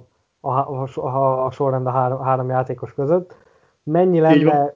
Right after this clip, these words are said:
Speaker 1: menny-, a Le-, Lance-re mondtad, hogy, ö, Lance-re mondtad, hogy, hogy őt nem, tehát hogy őt egy per harminckettőre se, me-, akkor az egy per nyolc, egy per kilenc lenne az a,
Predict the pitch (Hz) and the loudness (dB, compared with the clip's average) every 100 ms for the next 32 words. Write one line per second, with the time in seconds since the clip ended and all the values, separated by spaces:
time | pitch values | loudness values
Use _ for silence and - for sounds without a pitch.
0 | _ _ 165 170 175 165 185 190 175 185 | _ _ -4 -4 0 2 2 2 2 2
1 | 180 175 165 170 170 160 156 156 147 139 | 0 -4 -2 -2 -2 -4 -4 -4 -4 -2
2 | 139 139 143 - _ _ _ _ _ - | -2 -2 -6 -10 _ _ _ _ _ -6
3 | 151 165 160 151 151 151 139 143 - 139 | -4 -2 -4 -4 -2 -4 -2 -4 -2 -4
4 | 139 139 131 131 131 131 135 165 180 143 | -4 -6 -6 -2 -2 0 -2 -2 -2 -2
5 | 131 131 127 143 139 131 135 135 135 127 | -2 -4 -6 -6 -8 -4 -2 0 0 -4
6 | - - - 131 131 - 147 175 - _ | -6 -6 -4 -4 -4 -2 -2 -2 -8 _
7 | _ _ 147 156 - _ - - - 160 | _ _ -6 -6 -6 _ -6 -4 2 2
8 | 147 165 160 180 170 160 160 156 151 143 | 2 0 2 2 2 2 0 0 -6 -4
9 | 156 - 143 143 135 139 143 139 139 147 | -6 -4 -4 -4 -4 -4 0 0 0 2
10 | 143 143 139 | 2 2 -2